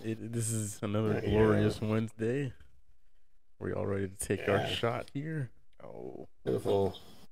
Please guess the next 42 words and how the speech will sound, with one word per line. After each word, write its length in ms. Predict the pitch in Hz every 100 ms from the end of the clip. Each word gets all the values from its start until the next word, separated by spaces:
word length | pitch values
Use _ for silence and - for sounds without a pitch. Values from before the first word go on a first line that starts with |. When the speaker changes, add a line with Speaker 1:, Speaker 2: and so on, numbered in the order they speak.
| - - - - - - - - -
Speaker 2:
This 100 | -
has 180 | - - - - -
come 220 | - 120 110
to 60 |
be 120 | 104
known 240 | 104 107 110
by 100 | 104
me 320 | 104 110 110
as 180 | 101 90
the 80 | 87
Hump 240 | 131 -
Day 160 | 117 101
shot, 380 | - 104 110 - -
'cause 240 | - 92 92
we 60 |
do 180 | 90 98
this 140 | 98
show 220 | 92 107 95
on 120 | 90
Wednesdays 540 | 101 110 92 87 92
for, 300 | - 85 85 87 - -
I 20 |
don't 180 | 92 87
know, 160 | 82 -
some 240 | - 101 95
reason. 260 | 82 90 90 - - - - - -
There 160 | - 90
you 100 | 90
go. 180 | 87 87 - - - - - - - - - - - - - - -
I 40 |
would 180 | 107 117
just 180 | 143 160
like 180 | 147
the 80 | -
listeners 560 | 104 104 104 110 98 -
to 60 | 90
know 220 | 92 95
that 160 | 90
they're 100 | 82
drinking 420 | 85 98 101 98 82
tequila 460 | 80 - 104 90
again. 400 | 76 71 67 85